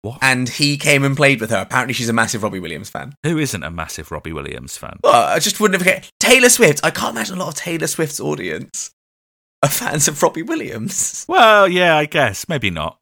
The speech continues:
Speaker 1: I mean,
Speaker 2: 'Cause
Speaker 1: what?
Speaker 2: mums like Robbie Williams and daughters like Taylor Swift. That's the, that's the agreement, isn't it?
Speaker 1: Sure. Well, maybe there's a trade-off in the same way that there would have been a trade-off, uh, in the nineties. 'Cause, yeah, you're right. You're not like, "Oh, I'm a big fan of,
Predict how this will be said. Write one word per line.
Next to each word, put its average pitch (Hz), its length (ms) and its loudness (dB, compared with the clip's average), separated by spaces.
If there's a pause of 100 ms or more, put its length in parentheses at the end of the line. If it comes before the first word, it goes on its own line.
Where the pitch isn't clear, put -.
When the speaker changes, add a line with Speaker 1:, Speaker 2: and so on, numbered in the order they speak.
Speaker 1:
I 147 80 2
mean, 202 100 2
Speaker 2:
'Cause 240 140 0
Speaker 1:
what? 190 60 2
Speaker 2:
mums 240 440 6
like 139 160 8
Robbie 120 220 2
Williams 98 480 -2
and 143 240 0
daughters 160 520 6
like 110 200 0
Taylor 117 280 2
Swift. 101 460 -4
That's - 300 0
the, 117 160 -4
that's - 300 -2
the 113 100 -2
agreement, 104 560 -4
isn't 117 200 -6
it? 73 160 -10 (320)
Speaker 1:
Sure. 104 260 0
Well, 107 100 0
maybe 160 160 2
there's 147 160 4
a 131 40 -4
trade-off 139 460 0
in 135 100 0
the 143 80 0
same 170 200 2
way 143 100 2
that 123 140 -2
there 117 120 0
would 120 160 -4
have 117 140 -6
been 107 120 -4
a 104 40 -8
trade-off, 82 600 -6 (420)
uh, 117 460 2 (120)
in 135 140 2
the 147 80 2
nineties. 156 420 0
'Cause, 127 160 -6
yeah, 208 120 2
you're 165 160 -2
right. 196 200 -4
You're 143 160 -2
not 101 380 0
like, 82 380 -4
"Oh, 131 140 2
I'm 101 120 0
a 135 60 -6
big 147 260 -8
fan 110 460 2
of, 78 240 -8